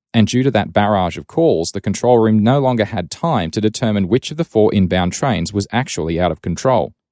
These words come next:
The final set of points was pre-programmed to divert the Line two South to Platform two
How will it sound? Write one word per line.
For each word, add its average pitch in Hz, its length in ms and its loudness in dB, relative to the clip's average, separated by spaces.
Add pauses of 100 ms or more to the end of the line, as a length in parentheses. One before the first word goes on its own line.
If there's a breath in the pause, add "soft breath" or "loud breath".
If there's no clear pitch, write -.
The 131 80 -2
final 156 320 2
set 156 180 2
of 147 120 -4
points - 560 -4
was 104 160 -2
pre-programmed 101 720 0
to - 80 -10
divert 90 640 0 (140)
the 95 100 2
Line 117 360 2
two 117 220 0
South 90 560 -4
to 98 160 -2
Platform 104 560 -2
two 82 380 -4